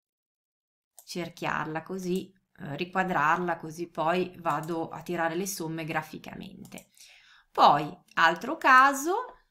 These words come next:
quindi è come se dovessi andare a, ovviamente, creare delle, delle parti a seconda dei valori di V I per poi crearle la, la relazione e quindi andare a fare il grafico. Quando,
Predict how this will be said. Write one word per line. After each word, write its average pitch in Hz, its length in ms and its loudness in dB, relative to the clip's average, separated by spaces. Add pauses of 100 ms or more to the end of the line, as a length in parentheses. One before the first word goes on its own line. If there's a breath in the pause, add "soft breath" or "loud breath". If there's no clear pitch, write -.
(100)
quindi 180 320 -4
è - 20 0
come 233 280 0
se 196 160 -2
dovessi 180 380 0
andare 180 460 6
a, 156 380 4
ovviamente, 180 800 -4
creare 175 440 0
delle, 165 400 -2
delle 170 240 -4
parti 165 720 4
a 165 100 -6
seconda 175 440 -4
dei 160 160 -2
valori 170 380 0
di 185 140 -6
V 285 160 0
I 214 140 -2
per - 180 -6
poi - 140 -6
crearle 170 500 0
la, 147 300 -6
la 160 160 -4
relazione 147 800 -4 (180)
e 190 160 -4
quindi 156 220 -6
andare 156 220 -2
a 147 60 -2
fare 147 180 -6
il 143 80 -8
grafico. - 640 -12 (600 loud breath)
Quando, 156 640 8